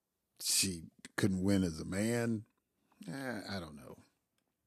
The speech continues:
I don't know. I think she competed as a woman because she believes she's a woman, right? And I'm sorry that you felt that you lost the chance to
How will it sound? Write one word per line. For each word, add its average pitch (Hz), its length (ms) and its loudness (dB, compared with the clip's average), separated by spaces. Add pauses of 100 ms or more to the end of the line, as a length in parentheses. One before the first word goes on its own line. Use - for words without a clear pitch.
(1500)
I 110 80 8
don't 90 220 4
know. - 100 -20 (1600)
I 131 160 12
think 110 240 8
she - 240 4
competed 98 380 6
as 90 100 2
a 87 40 0
woman 98 300 4
because 92 340 2
she 104 240 4
believes 92 340 2
she's 82 200 -4
a 82 60 -8
woman, - 380 2 (500)
right? 90 220 -2 (2500)
And 117 120 10
I'm 104 100 8
sorry 110 460 12
that 101 320 6
you 110 260 8
felt 104 320 2
that 90 220 -4
you 107 180 4
lost 98 380 4
the 101 80 -2
chance 92 540 2
to 90 240 -2